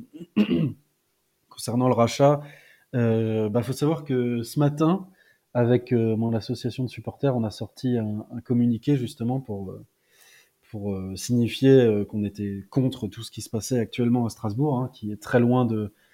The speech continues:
de nos valeurs. Et donc tu parlais des, des recrues. Euh, on est tous, euh, éf-, évidemment très mécontents, euh, du mercato, euh,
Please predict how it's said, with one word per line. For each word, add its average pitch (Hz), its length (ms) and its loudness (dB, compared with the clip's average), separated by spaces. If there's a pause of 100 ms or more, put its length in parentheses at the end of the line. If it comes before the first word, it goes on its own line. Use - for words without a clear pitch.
(340)
de 117 140 0
nos 120 140 4
valeurs. 123 480 4 (440)
Et 113 280 2
donc 120 180 0
tu - 140 -14
parlais 127 360 6
des, 117 360 2
des 113 160 0
recrues. 131 580 0 (420)
Euh, 110 40 -8
on 101 440 -6
est 104 160 -4
tous, - 300 -6
euh, 107 460 -2
éf-, 117 220 -8
évidemment 120 500 4
très - 200 2
mécontents, 123 720 4
euh, 101 300 -2
du 107 140 -4
mercato, 110 680 -2
euh, 98 220 -10